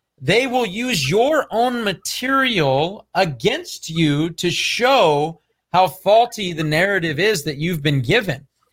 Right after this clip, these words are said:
And I guess this would be a great time to transition a little bit because a lot of this information comes right out of the Hadith.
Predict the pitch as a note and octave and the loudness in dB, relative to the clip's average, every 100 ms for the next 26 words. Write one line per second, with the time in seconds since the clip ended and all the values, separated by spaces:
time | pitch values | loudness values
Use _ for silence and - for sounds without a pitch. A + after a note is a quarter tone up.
0 | _ D#3+ F#3 F3+ F3 E3 E3+ B3 B3 F#3+ | _ 0 2 2 2 0 2 0 -2 -4
1 | G3+ C#3+ F#3 F3+ F#3+ F3 D#3+ - E3 C#3+ | -2 2 0 0 -2 -2 -4 -2 -2 0
2 | F3+ A#3 A#3 F3+ D3+ C#3+ C3+ C#3+ D#3+ D3+ | -2 -2 -2 0 0 0 0 -2 -2 -6
3 | C#3+ - D#3+ D3+ - _ _ _ _ F3+ | -4 2 2 2 -4 _ _ _ _ 0
4 | E3+ F#3 C4 E4 G#3+ G#3+ - G#3 F3+ D#3 | 4 4 4 0 0 -2 -2 -6 -4 -2
5 | D#3+ G#3+ A3+ F3 D#3 D#3+ D#3+ F3+ E3+ D#3 | -2 -2 -2 -2 -2 -4 -2 0 2 0
6 | C3+ C3 F3 G#3 A#3+ - D#3 E3+ F3+ F#3 | -2 2 4 4 0 -8 0 2 2 0
7 | D#3 E3 C#3+ D3+ C#3+ C#3 - _ _ D3+ | -2 -2 0 0 2 0 -6 _ _ -2
8 | D3 C#3 D4 D#3+ | -2 -2 0 0